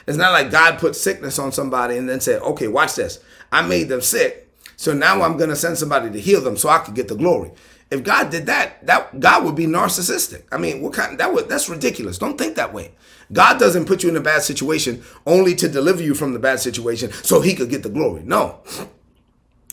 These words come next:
God doesn't do that. The enemy, the Bible says, comes to steal and to kill and to destroy. But what God does is he can take what the enemy meant for evil and turn it around for his good.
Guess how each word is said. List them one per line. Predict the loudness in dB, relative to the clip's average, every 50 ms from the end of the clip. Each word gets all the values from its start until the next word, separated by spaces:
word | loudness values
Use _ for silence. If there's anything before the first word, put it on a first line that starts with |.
| -14 -6
God | 2 6 8 8 8 8 6
doesn't | 4 2 2 2 0 2
do | 2 2 2
that. | 2 -2 -8 -10 _ _ _ _ _ _ _ _ _ _ _ _ _ _ _ _
The | -8 -4 0 2 4
enemy, | 4 6 4 4 2 0
the | -4 -4 0
Bible | 2 0 0 0 -2
says, | -4 -4 -2 -4 -4
comes | -4 -4 -4 -4 -6 -6
to | -8 -8
steal | -6 -4 -4 -4 -4 -4 -8 -14 -20 -20 _ _
and | -10 -6 -6
to | -6
kill | -6 -4 -2 -2 -2 -2 -4 -10 -16 -14 -12
and | -10 -6 -6
to | -6 -6
destroy. | -4 -6 -6 -4 -4 -6 -6 -8 -14 _ _ _ -20 -20 _ _
But | 0 2
what | 2 2 2
God | 4 4 4 4 4 2
does | 2 4 4 4 2 0 -4 -8 -14 _ _ -16 -14 -14 -14 -16 _ _ _ _ _ _ _ _ _ _ _ _ _ _ _ _ -20 -14 -6
is | -4 -2 0 0
he | 0 0
can | 2 0 -2 0
take | -2 -4 -4 -4 -4
what | -6 -6 -2
the | -2 -2 0
enemy | 0 0 0 -2 -2
meant | -2 -4 -8 -10
for | -12 -10
evil | -8 -6 -6 -4 -6 -8 -8 -10 _ -14
and | -12 -10
turn | -10 -10 -8 -8
it | -8 -8
around | -8 -8 -8 -8 -8
for | -8 -10 -10
his | -10 -6
good. | -4 -2 -2 -2 -4 -6